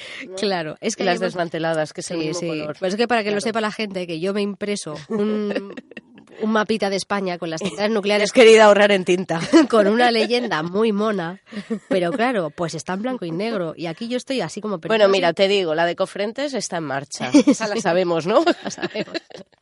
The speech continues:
Speaker 1: <laughs> Esa por lo menos.
Speaker 2: La sabemos, la sabemos. Pero bueno,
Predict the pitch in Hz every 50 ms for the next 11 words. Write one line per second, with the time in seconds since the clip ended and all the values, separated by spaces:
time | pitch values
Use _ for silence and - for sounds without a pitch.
0 | _ _ - 285 320 320 330 359 285 - 311 - - 339 330 - - 269 269 -
1 | - 302 - - - - - 220 202 208 214 190 202 220 233 - 320 - - -
2 | - - - - _ - 190 180 170 - 180 175 175 170 165 165 160 160 - 180
3 | 160 170 165 160 151 - - _ 202 190 190 196 214 220 208 175 151 139